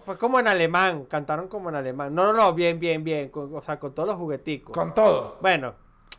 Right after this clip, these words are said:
Speaker 2: Yo lo más
Speaker 1: Con el, con el sesenta por ciento de los jugueticos, pues,
Speaker 2: Ok.
Speaker 1: que, eh,
Speaker 2: Yo vi el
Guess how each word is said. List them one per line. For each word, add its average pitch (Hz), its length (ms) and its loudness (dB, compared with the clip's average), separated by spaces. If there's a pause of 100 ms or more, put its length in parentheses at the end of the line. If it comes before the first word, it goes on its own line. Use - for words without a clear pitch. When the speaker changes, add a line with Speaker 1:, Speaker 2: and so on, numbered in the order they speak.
(280)
Speaker 2:
Yo 190 160 2
lo 226 100 4
más 240 220 4
Speaker 1:
Con 220 100 4
el, 208 220 4 (320)
con 262 160 8
el 262 160 8
sesenta 302 400 6
por 285 140 4
ciento 269 240 2
de - 80 6
los 254 100 6
jugueticos, 175 600 0
pues, 160 120 0
Speaker 2:
Ok. 147 40 0
Speaker 1:
que, 165 160 2
eh, 190 760 2
Speaker 2:
Yo 185 200 2
vi 196 280 4
el 160 800 -2